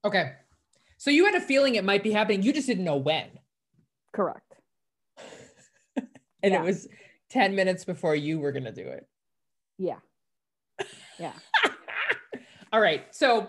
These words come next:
Speaker 2: So it worked
Speaker 1: the
Speaker 2: out
Speaker 1: real
Speaker 2: well.
Speaker 1: story that we're, the real story that we're, thank you for sharing that, 'cause I, I'm just tickled every time I hear it. The real story that we're gonna talk about is, and I totally interrupted you, but you have a third member.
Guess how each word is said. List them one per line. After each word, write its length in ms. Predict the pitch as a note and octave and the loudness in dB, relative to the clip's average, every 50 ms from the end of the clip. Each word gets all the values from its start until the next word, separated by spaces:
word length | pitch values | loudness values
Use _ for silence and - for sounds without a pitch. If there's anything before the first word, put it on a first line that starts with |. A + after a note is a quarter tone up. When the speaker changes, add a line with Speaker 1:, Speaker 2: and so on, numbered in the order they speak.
| - - - | -10 -2 2
Speaker 2:
So 100 | C#4+ A#3+ | 2 4
it 40 | A#3 | 4
worked 160 | C4+ C4+ A#3+ | 4 4 6
Speaker 1:
the 40 | C4 | 6
Speaker 2:
out 40 | - | 8
Speaker 1:
real 140 | - D#5 D4 | 10 8 8
Speaker 2:
well. 100 | - - | 6 2
Speaker 1:
story 260 | F4 C4 A#3 A3+ A3 | 0 2 4 4 6
that 140 | G#3 A3+ A3+ | 6 4 4
we're, 180 | A3+ A3+ - - - _ _ - | 4 0 0 -4 -14 _ _ -6
the 80 | - | -2
real 260 | G3 A3 C#4 D4+ E4+ G4+ | 2 4 4 6 6 6
story 280 | G4 - E4+ C4 A#3+ | 6 6 8 10 10
that 100 | A#3+ A3+ | 10 8
we're, 140 | G#3+ G#3 G#3 | 8 4 4
thank 200 | - A#3+ A3 G#3+ | 2 2 2 2
you 60 | G3 A3 | 0 0
for 100 | F3+ F#3 | -2 -2
sharing 280 | - F#3 D3 G#2+ A#2 A#2 | -4 -4 -6 -6 -6 -4
that, 240 | A#3+ B3 B3 - - | -4 -4 -4 -6 -8
'cause 120 | - F#3 | -2 2
I, 160 | G3 F3+ E3+ | 4 6 8
I'm 200 | - - F3+ F3 | 8 6 6 4
just 220 | D#3+ E3+ E3 - - | 0 -4 -8 -6 -4
tickled 320 | - E3 - D#3+ D3+ C3+ | -4 -2 -2 -2 -2 0
every 200 | D3 D3 C#3+ D3 | -2 -2 -2 -4
time 200 | C3+ E3+ D#3 C#3 | -6 -6 -6 -6
I 60 | C#3 | -6
hear 180 | C#3 C#3+ C3+ B2+ | -8 -6 -8 -8
it. 120 | A2+ - - _ _ _ _ _ _ - | -8 -10 -14 _ _ _ _ _ _ 0
The 80 | A#3 | 2
real 200 | A3 C4 C4+ D4+ - | 6 6 6 6 6
story 240 | - F#4+ E4+ D4 | 4 2 2 4
that 120 | C#4+ C4+ B3 | 4 4 4
we're 120 | A3+ G#3+ | 4 0
gonna 160 | A3 G#3+ G3+ | 0 -2 -2
talk 200 | G3+ F#3+ D#3+ C#3 | -2 -4 -4 -4
about 340 | D3 C3+ C3 - B3+ - _ _ _ _ _ _ _ _ _ _ _ | -2 -4 -4 -4 -6 -8 _ _ _ _ _ _ _ _ _ _ _
is, 340 | F#3+ F#3 F#3 F3+ F3+ E3 - | 2 2 4 2 0 -2 -4
and 100 | F3+ F3 | -6 -4
I 60 | E3+ | -4
totally 400 | E3 - - F#3 F3+ F#3+ G#3 A#3+ | -6 -4 -4 -2 -2 -2 -2 -4
interrupted 400 | A#3 B3+ B3+ G#3 E3 D#3+ - C#3+ | -4 -4 -4 -4 -4 -4 -6 -10
you, 220 | C3+ C#3 D#3 G#3 - _ | -10 -8 -8 -10 -8 _
but 260 | D3+ C3+ D3+ - - | -6 -4 -4 -6 -6
you 200 | E3 E3 G#3+ D4+ | -8 -6 -6 -6
have 260 | D4 - D3 C3+ C#3+ D#3+ | -6 -8 -8 -8 -6 -6
a 80 | F3+ | -8
third 260 | F#3 - B3 B3 A#3+ G#3+ | -4 -2 -2 -2 -2 -2
member. 320 | G#3+ F#3+ F#3+ F#3+ G3+ - | -4 -6 -4 -4 -6 -6